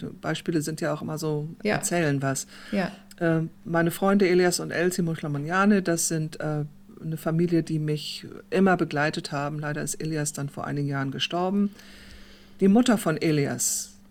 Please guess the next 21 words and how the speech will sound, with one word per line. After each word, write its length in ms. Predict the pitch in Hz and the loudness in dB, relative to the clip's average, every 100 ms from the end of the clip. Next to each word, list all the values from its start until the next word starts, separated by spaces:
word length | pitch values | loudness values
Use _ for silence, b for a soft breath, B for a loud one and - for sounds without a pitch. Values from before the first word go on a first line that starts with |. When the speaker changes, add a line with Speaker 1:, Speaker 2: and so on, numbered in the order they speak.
| - - - - | -20 -20 -20 -8
Speaker 1:
kam 360 | - 190 196 196 | 2 4 4 2
zu 160 | - 180 | 2 2
mir 180 | 170 | 2
nach 220 | 170 165 - | 0 -2 -2
Hause, 460 | 143 139 127 127 - | 0 0 -4 -8 -12
setzte 420 | - 185 208 - 214 | -2 0 2 0 0
sich 220 | 202 - | 0 0
auf 140 | 165 | -4
den 140 | - 147 | -4 -8
Fußboden, 920 | - 247 269 - 147 156 214 339 359 | 2 2 2 0 4 4 4 2 0
wie 100 | 160 | -4
sie 120 | 151 | -4
das 200 | 151 160 | -4 -4
gewohnt 500 | - 147 170 208 214 | -4 -4 0 2 2
war, 400 | 139 139 156 220 247 B B B B B | 0 0 0 -2 -4 B B B B B
und 160 | 196 202 | 2 4
Speaker 2:
Ja. 120 | 190 | 4
Speaker 1:
verfolgte 680 | 170 196 190 - 190 185 - | 2 0 -2 2 2 2 0
die 100 | 170 | -2
Unterhaltung. 760 | 165 160 165 147 139 131 - - - - - - - | 0 0 -2 0 -2 -2 -6 -10 -18 -20 -20 -20 -4
Speaker 2:
Mhm. 240 | 196 165 | 0 2